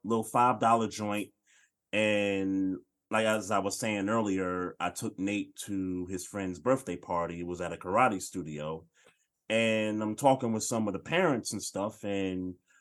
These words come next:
homeboy had his tablet watching the game and stuff.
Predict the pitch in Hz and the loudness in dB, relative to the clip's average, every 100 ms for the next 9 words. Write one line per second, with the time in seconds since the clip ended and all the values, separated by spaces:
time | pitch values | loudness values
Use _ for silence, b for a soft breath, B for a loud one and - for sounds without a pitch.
0 | _ _ 139 143 131 113 113 113 110 104 | _ _ 6 6 8 6 4 4 4 4
1 | 135 139 - 117 98 95 104 98 - 107 | 4 4 2 2 2 2 -2 -4 2 2
2 | 110 104 95 104 160 156 104 90 - 90 | 2 -2 -4 2 2 4 0 -4 -4 -4
3 | 95 | -6